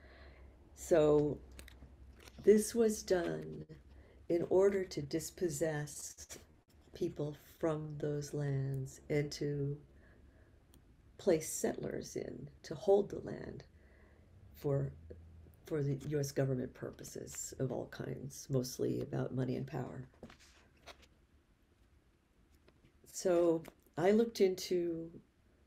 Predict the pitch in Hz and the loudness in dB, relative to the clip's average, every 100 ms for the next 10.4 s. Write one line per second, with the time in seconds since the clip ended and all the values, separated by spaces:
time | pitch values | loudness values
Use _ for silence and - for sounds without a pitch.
0 | _ _ _ _ _ _ _ _ _ - | _ _ _ _ _ _ _ _ _ 0
1 | 214 226 240 208 185 - - 185 170 156 | 6 6 6 6 4 2 0 0 0 -4
2 | 165 208 247 220 202 185 165 160 - - | -4 2 2 4 2 2 0 -2 -6 -6
3 | - 196 170 151 156 - 208 - 165 156 | 2 4 4 0 -4 -2 -4 -2 -2 0
4 | 151 160 160 160 165 - - - - - | -2 -2 -4 -6 -10 -18 -20 -20 -20 -20
5 | - - - 165 151 160 - 160 156 160 | -20 -20 -4 -2 2 0 2 0 0 0
6 | 196 220 185 - 143 139 143 151 151 147 | 2 4 2 0 -2 0 0 0 -2 -6
7 | - 151 156 151 151 147 147 - 202 180 | -8 -2 0 0 0 -2 -4 -2 0 0
8 | 147 151 151 143 139 - 139 139 139 - | -2 -4 -4 -6 -6 -4 -2 -2 -4 -10
9 | - - - - - - - - - 147 | -12 -12 -14 -18 -20 -20 -20 -12 -6 -4
10 | 143 143 139 | -2 -2 -4